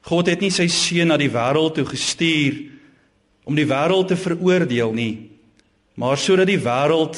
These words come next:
deur hom gered kan word." Geliefdes, genade en vrede vir julle van God ons Vader, van Jesus Christus die Here, deur die kragvolle werking van die Heilige Gees.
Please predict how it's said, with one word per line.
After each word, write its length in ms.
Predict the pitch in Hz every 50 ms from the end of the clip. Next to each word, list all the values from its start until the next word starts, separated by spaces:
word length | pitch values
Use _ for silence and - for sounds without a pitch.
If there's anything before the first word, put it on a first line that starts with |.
| - - -
deur 180 | 139 151 156
hom 140 | 151 151 147
gered 380 | 151 156 143 131 143 160 - -
kan 160 | - 131 123 110 101
word." 420 | 107 104 104 - - - - - _ _ _ _ _ _ _ _ _ _ _
Geliefdes, 600 | - - 123 131 143 139 - 170 160 160 156 - -
genade 480 | - 143 120 113 117 127 143 151 156 165
en 300 | 156 147 139 127 123 120
vrede 320 | - - 165 165 165 165 170
vir 140 | 165 160 151
julle 160 | 147 151 151
van 240 | 147 151 127 117 113
God 300 | 117 - 160 156 151 151
ons 240 | 131 123 120 - -
Vader, 480 | - - 151 147 147 151 151 165 180 190 - - - - - - _ _ _ _ _ _ _ _
van 220 | - 160 151 143 143
Jesus 400 | 196 208 196 - 208 190 185 -
Christus 560 | - 208 202 202 202 202 202 - 151 143 -
die 140 | 135 123 107
Here, 400 | 110 120 120 120 120 117 110 107 110 - - - - - - - - _ _ _ _ _ -
deur 240 | 131 135 135 127
die 140 | 123 123 127 -
kragvolle 560 | 175 175 180 185 175 - - 190 180 175 175 143
werking 500 | 135 131 127 131 - 131 117 107 104 - - - - - - _ _ _
van 240 | - - 127 123 110
die 80 | 110
Heilige 360 | 107 113 120 127 127 - 147 139
Gees. 680 | - - 110 104 107 110 - - - - - -